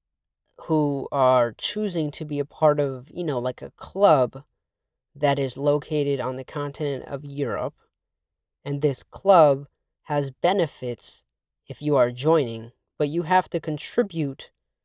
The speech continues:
s-, you know, some money, some services to the overall, w-, you know, well-being of other members of the club, and then you will get benefits back to you by free trade, travel,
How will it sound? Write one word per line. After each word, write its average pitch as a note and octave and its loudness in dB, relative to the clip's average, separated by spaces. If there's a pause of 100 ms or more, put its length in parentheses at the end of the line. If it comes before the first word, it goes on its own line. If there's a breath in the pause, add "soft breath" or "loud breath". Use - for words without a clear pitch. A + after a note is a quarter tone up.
(500)
s-, - 2 (240)
you G3 0
know, C3+ 0
some E3 -2
money, D3+ 0
some E3 -6
services D3+ -2 (400)
to F3 -2
the D#3 2
overall, C#3+ 2 (640)
w-, D#3+ -4
you D3+ 2
know, C3 0
well-being C#3 2
of B2 -6
other C3+ -4
members B2+ -6
of D#3+ 2
the D3+ -2
club, B2 -6 (280)
and C#3+ 0
then C3+ -4
you D3 0
will C#3+ 0
get C3 -2
benefits B2+ -6
back D3+ 4
to - -10
you C3+ -12 (760)
by C3 6
free C3+ -6
trade, A#2+ -8 (500)
travel, B2 2